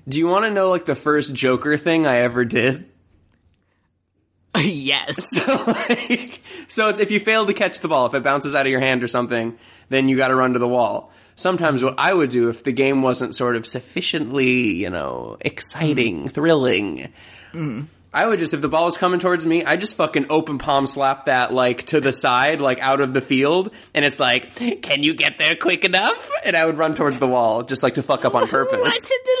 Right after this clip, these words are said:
Speaker 2: light,
Speaker 1: Yeah.
Speaker 2: Caprice?
Speaker 1: <laughs> Mm, I would say as they,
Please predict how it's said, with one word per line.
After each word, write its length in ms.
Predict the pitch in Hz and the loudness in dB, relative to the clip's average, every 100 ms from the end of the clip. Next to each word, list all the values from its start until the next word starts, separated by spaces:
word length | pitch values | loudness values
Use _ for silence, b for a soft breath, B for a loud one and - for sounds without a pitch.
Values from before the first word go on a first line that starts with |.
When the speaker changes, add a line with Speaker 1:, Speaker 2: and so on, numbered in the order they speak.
| 480 | 2
Speaker 2:
light, 360 | 427 440 370 | 0 0 0
Speaker 1:
Yeah. 140 | 254 262 - | 0 0 0
Speaker 2:
Caprice? 1040 | 359 233 214 220 190 240 - - - - | -2 0 0 0 0 -2 -2 -6 -8 -16
Speaker 1:
<laughs> 60 | _ _ _ _ B B B B B B | _ _ _ _ B B B B B B
Mm, 1080 | - 679 719 740 622 523 453 185 175 156 147 | -6 -4 -2 0 0 2 2 0 0 -2 0
I 140 | 143 | 2
would 200 | 143 139 | 2 2
say 380 | - 131 123 123 | 2 2 2 2
as 220 | 123 107 | 0 0
they, 280 | 131 117 120 | 0 0 0